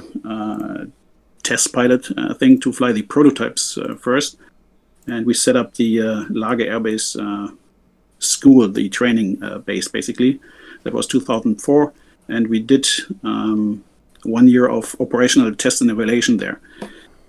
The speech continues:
Uh, I became, um, two thousand five, uh, squadron commander in the, uh, one and only, uh, squadron that Germany had by that time.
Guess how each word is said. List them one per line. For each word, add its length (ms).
Uh, 400
I 100
became, 720
um, 560
two 160
thousand 260
five, 600
uh, 280
squadron 520
commander 420
in 140
the, 240
uh, 180
one 240
and 120
only, 640
uh, 640
squadron 480
that 240
Germany 340
had 280
by 100
that 160
time. 280